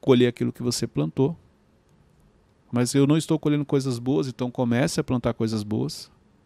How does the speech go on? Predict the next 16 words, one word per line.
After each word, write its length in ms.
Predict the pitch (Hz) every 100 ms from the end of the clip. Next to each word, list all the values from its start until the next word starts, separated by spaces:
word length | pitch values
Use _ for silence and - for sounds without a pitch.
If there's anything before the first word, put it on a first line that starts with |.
| _
porque 240 | - -
o 60 | 107
quanto 320 | - 135 135
mais 220 | 135 180
rápido 360 | 143 127 156 143
você 220 | 123 127
planta 260 | - 120 117
coisas 260 | 120 120
boas, 300 | 120 123 139
mais 220 | 147 139 117
rápido 340 | 110 123 117
você 240 | 113 -
vai 80 | 110
colher. 360 | 104 151 143 135 _ _
Sim. 160 | _ - - - _ _ _ -
Entendeu? 440 | - 107 110 123